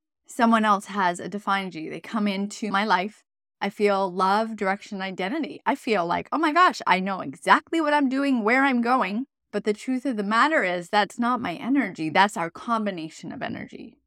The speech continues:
And that's beautiful, but there has to be a balance.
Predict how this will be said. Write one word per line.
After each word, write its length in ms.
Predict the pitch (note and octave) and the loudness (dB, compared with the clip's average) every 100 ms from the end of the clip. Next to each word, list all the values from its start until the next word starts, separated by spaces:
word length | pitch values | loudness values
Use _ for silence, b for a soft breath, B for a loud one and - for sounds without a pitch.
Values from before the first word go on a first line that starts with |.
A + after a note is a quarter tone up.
| _ | _
And 140 | G#3+ | 2
that's 300 | A#3+ A#3+ - | 6 4 2
beautiful, 840 | - G3+ A3 C4+ E4 - D#4+ G4+ - _ _ _ _ _ _ | -6 0 2 2 2 4 4 4 -4 _ _ _ _ _ _
but 140 | A3 G#3+ | -8 -2
there 120 | G3+ | -4
has 500 | - - C4 C#4+ - | -4 4 4 4 -4
to 100 | D4+ | -8
be 220 | A#3 G#3 | -6 -8
a 80 | G3 - | -10 -10
balance. 760 | - F3 F#3 D3+ - - - - | -4 -2 -2 -8 -12 -20 -18 -20